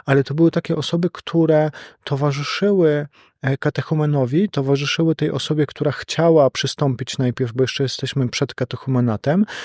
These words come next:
chciała przystąpić do wiary chrześcijańskiej, e, właśnie idąc z nim, ucząc go chrześcijaństwa. Ja sobie myślę tak, e, i tutaj jest trochę taka myśl na boku,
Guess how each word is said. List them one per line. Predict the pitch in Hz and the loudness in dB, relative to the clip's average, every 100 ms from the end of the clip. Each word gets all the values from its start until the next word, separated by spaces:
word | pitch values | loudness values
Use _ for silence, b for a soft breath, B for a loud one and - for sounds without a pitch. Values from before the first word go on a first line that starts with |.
| B | B
chciała | - 151 156 | -4 2 2
przystąpić | - 143 156 143 143 135 | 2 -2 0 -2 -2 0
do | 131 127 127 | 6 6 6
wiary | 123 135 127 | 4 2 2
chrześcijańskiej, | - 135 - 135 120 120 - - 160 208 208 B B B - | -2 -4 -2 0 2 2 0 0 2 2 -2 B B B -8
e, | 135 139 139 135 147 240 185 120 185 - 226 | -2 0 -2 -4 -8 -14 -14 -14 -16 -20 _
właśnie | 170 139 127 - 147 147 147 - b b b - | -10 -6 -4 -2 -2 -2 -4 -8 b b b -6
idąc | 202 196 196 165 | -2 2 2 0
z | - | -2
nim, | 147 156 214 202 _ | 2 4 4 2 _
ucząc | 196 214 - 180 175 - - - - 135 | 0 0 0 -2 -2 -4 -6 -6 -8 -2
go | 147 156 | 2 2
chrześcijaństwa. | - 156 - 147 123 - 147 | 0 -6 2 2 2 0 -4
Ja | |
sobie | 151 202 196 | 2 4 6
myślę | 208 - 180 | 4 2 0
tak, | 165 160 B B B 117 | 0 -2 B B B -6
e, | 143 143 160 - | -2 0 -2 -4
i | 147 | -8
tutaj | - 170 | -4 0
jest | 165 - | 0 -2
trochę | - - 170 | -10 -8 -6
taka | - 175 | -2 0
myśl | 175 165 165 | 0 0 0
na | 160 | 0
boku, | 165 196 - 131 | 0 0 2 2